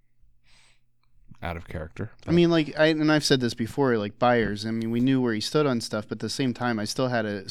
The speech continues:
Speaker 2: extreme amount of respect
Speaker 1: Yep.
Speaker 2: for Byers 'cause he was very adamant about the fact that his rulings were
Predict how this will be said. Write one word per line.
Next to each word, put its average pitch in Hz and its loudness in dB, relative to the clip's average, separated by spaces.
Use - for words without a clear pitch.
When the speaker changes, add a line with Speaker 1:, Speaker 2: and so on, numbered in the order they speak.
Speaker 2:
extreme 131 0
amount 113 0
of 101 -4
respect 117 0
Speaker 1:
Yep. 123 2
Speaker 2:
for 117 -2
Byers 101 -4
'cause 117 -2
he 120 2
was 113 -2
very 131 2
adamant 120 2
about 107 -4
the 110 -8
fact 110 -4
that 110 -6
his 113 -6
rulings 127 0
were 110 -4